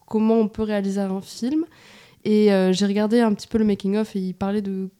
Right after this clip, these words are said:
comment ils avaient fait le film. Donc en gros, ils ont mis un peu des espèces de cam-, pas des caméras de surveillance, mais c'était un peu l'idée dans la maison, euh, donc des protagonistes.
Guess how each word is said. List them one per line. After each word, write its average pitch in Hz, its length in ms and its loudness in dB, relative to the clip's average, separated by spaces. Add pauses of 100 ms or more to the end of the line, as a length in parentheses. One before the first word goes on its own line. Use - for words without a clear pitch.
comment 233 180 2
ils 220 140 4
avaient 196 100 2
fait 196 140 -6
le 196 40 -6
film. 285 140 0
Donc 214 160 0
en 202 80 -2
gros, 196 160 0
ils 196 160 0
ont 185 140 -2 (340)
mis 220 100 4
un 208 120 2
peu 226 160 -2
des 196 100 -6
espèces 185 240 -4
de 185 60 0
cam-, 190 260 -4
pas 202 220 -2
des 190 80 -2
caméras 202 280 -4
de 196 60 -12
surveillance, 226 460 -2
mais 190 80 -4
c'était - 160 -10
un 180 80 -4
peu 208 140 -2
l'idée 214 380 4 (300)
dans 214 220 4
la 202 160 4
maison, 190 500 2
euh, 165 180 0
donc 170 200 0
des 175 80 0
protagonistes. 175 760 -4